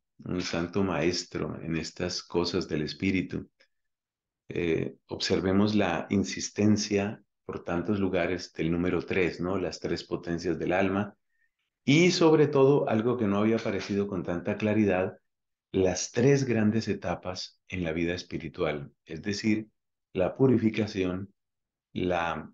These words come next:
iluminación y luego la perfección, que en otros autores se conocen como vía purgativa o de purificación, vía iluminativa y vía unitiva. Lo importante al cerrar este capítulo cuarto es darnos cuenta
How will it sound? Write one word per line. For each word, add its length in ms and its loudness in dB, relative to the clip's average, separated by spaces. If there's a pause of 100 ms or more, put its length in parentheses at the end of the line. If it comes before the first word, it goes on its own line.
iluminación 1080 2
y 100 -4
luego 320 0
la 180 -2
perfección, 720 -2 (640)
que 420 4
en 100 0
otros 280 2
autores 460 4
se 100 0
conocen 420 -4
como 460 -2
vía 560 2 (180)
purgativa 680 2
o 60 -2
de 120 -4
purificación, 920 0 (360)
vía 360 4
iluminativa 880 4
y 100 -4
vía 380 0
unitiva. 680 -2 (1300)
Lo 140 6
importante 600 6
al 80 2
cerrar 320 0
este 240 -2
capítulo 500 0
cuarto 460 0
es 120 -4
darnos 340 0
cuenta 540 0